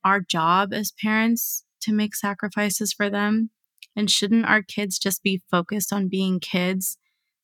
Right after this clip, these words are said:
They're gonna have the rest of their lives to be adults.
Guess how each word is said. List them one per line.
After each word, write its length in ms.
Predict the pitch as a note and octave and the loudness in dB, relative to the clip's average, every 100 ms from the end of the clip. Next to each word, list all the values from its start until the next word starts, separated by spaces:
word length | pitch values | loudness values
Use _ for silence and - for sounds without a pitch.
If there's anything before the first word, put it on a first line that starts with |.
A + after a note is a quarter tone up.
| - | -8
They're 120 | F#3+ | -4
gonna 180 | G3 G3+ | -2 0
have 220 | G3 F3+ | 0 2
the 120 | F#3 | 2
rest 280 | F3+ F#3 - | 2 0 -2
of 100 | F3+ | -2
their 160 | F3+ E3+ | 0 0
lives 640 | E3 E3+ F#3 F3 - - | 2 2 0 -4 -6 -6
to 100 | - | -6
be 380 | F3 F3+ E3+ F3+ - | -2 0 0 -2 -2
adults. 720 | F#3 F#3 F3 F#3 - - | 2 4 2 0 -4 -6